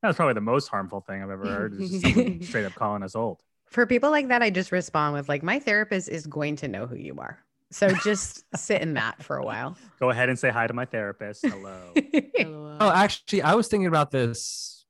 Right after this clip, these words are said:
Speaker 4: maybe a week or two ago, Adrian. When we first started the Instagram, there was that other Instagram account that was, like, uh, manly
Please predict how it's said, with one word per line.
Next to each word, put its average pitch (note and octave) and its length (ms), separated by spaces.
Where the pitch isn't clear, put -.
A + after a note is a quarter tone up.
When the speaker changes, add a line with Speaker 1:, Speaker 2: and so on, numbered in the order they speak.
Speaker 4:
maybe A2+ 260
a G2+ 80
week A#2+ 160
or D3 60
two D#3 160
ago, D3+ 160
Adrian. D#3 500
When C3+ 140
we G3 100
first G#3 400
started D#3 320
the B2+ 80
Instagram, A#2 580
there B2 100
was D3+ 100
that B2 120
other C3 180
Instagram D#3+ 560
account D#3 380
that C#3+ 80
was, C3 80
like, B2+ 200
uh, F#2 400
manly A2+ 840